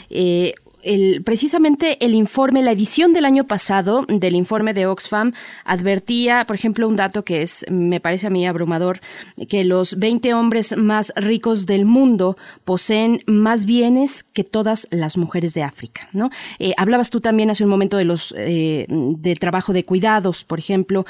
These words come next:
que ha sido delegado a las, a las mujeres y que se hace presente en este, en esta pandemia. Un, una anécdota nada más o un, una, una cuestión que, que puede arrojar luz.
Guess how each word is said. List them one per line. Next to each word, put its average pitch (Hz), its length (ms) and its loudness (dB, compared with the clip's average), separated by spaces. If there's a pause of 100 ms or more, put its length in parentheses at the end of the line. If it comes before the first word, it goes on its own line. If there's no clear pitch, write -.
(240)
que 190 80 -2
ha 180 60 0
sido 180 240 0
delegado 170 400 0
a 175 40 2
las, 170 200 -2
a 165 120 -4
las 160 160 -2
mujeres 247 360 0
y 233 40 0
que 180 100 -2
se 214 120 -2
hace 208 160 -4
presente 196 380 -2
en 190 80 2
este, 185 520 -2
en 175 100 0
esta 185 200 -4
pandemia. 240 460 2 (320)
Un, 226 400 2
una 214 180 2
anécdota 220 500 2
nada 220 220 2
más 220 320 0
o 190 60 2
un, 202 520 2
una, 202 360 0
una 214 180 0
cuestión 208 320 -2
que, 202 220 -2
que 170 400 0
puede 196 180 0
arrojar 196 400 -2
luz. 208 340 0